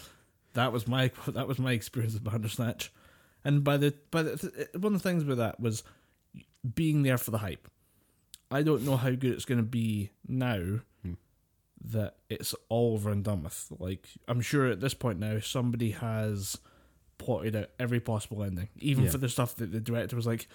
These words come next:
Speaker 1: "You'll never find it."
Speaker 2: Yeah.
Speaker 1: I think
Speaker 2: Somebody's
Speaker 1: somebody
Speaker 2: found all
Speaker 1: found
Speaker 2: the
Speaker 1: it, mate.
Speaker 2: Easter
Speaker 1: I'm, I'm
Speaker 2: eggs.
Speaker 1: sorry, you're, you really are doubting the power of the internet here, and that's a big mistake to make.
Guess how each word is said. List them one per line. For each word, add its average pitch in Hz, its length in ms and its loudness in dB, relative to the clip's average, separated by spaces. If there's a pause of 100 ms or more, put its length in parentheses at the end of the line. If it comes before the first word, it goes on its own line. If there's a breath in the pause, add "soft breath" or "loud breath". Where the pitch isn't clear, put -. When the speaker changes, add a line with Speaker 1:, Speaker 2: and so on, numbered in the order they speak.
(260 loud breath)
Speaker 1:
"You'll 104 220 2
never 113 320 4
find 143 380 2
it." - 200 -6 (220)
Speaker 2:
Yeah. 98 140 -4 (960 soft breath)
Speaker 1:
I - 100 -8
think 104 280 4
Speaker 2:
Somebody's 104 60 4
Speaker 1:
somebody 110 240 6
Speaker 2:
found 107 100 8
all 101 60 8
Speaker 1:
found 98 100 8
Speaker 2:
the - 60 6
Speaker 1:
it, 92 80 0
mate. 120 120 4
Speaker 2:
Easter 110 200 0
Speaker 1:
I'm, 95 80 4
I'm 95 160 4
Speaker 2:
eggs. 131 160 0
Speaker 1:
sorry, 135 300 2
you're, 120 200 2
you 120 340 2
really 135 400 4
are 113 120 2
doubting 113 400 0
the 104 80 0
power 113 240 -2
of 107 100 0
the 110 100 2
internet 95 380 -4
here, 101 300 -4
and 113 160 -2
that's - 240 -6
a 110 80 -6
big 120 500 -2
mistake 107 440 -2
to 110 80 -4
make. 95 260 -8